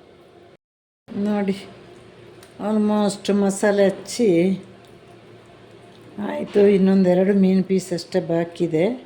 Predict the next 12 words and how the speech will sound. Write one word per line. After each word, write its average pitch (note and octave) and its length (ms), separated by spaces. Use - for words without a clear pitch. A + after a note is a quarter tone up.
ನೋಡಿ, F3 220
ಖಾರ F3 260
ಎಲ್ಲ E3+ 120
ಚೆನ್ನಾಗಿ G3+ 800
ಹಿಡ್ಕೊಂಡಿದೆ. E3+ 640
ಅದನ್ನು F#3 320
ಆಮೇಲೆ G3+ 300
ನಾನು G3 200
ಹೇಗೆ A3 320
ಫ್ರೈ F#3+ 160
ಮಾಡೋದು G#3+ 380
ಅಂತ G3+ 120